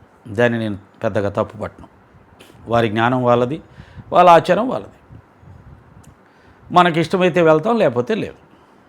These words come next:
అంతే. ఈ విధమైనటువంటి మన హైందవ ధర్మంలో నడుస్తున్న మందిరాలు చాలా చోట్ల ఈ వివక్ష, ఈ ఆచారం, వ్యవహారం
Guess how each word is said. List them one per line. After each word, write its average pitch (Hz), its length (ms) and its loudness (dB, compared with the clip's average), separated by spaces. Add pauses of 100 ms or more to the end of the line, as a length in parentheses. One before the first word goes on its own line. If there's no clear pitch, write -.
(200)
అంతే. 117 300 -8 (1200)
ఈ 226 180 0
విధమైనటువంటి 214 1400 0 (920)
మన 139 540 0 (200)
హైందవ 175 580 0
ధర్మంలో 139 580 0
నడుస్తున్న 123 500 -4
మందిరాలు 113 720 -2 (1200)
చాలా 160 220 4 (100)
చోట్ల 131 400 -2 (300)
ఈ 123 160 -2
వివక్ష, 165 520 -2 (460)
ఈ 123 160 0
ఆచారం, 156 720 2
వ్యవహారం 143 760 0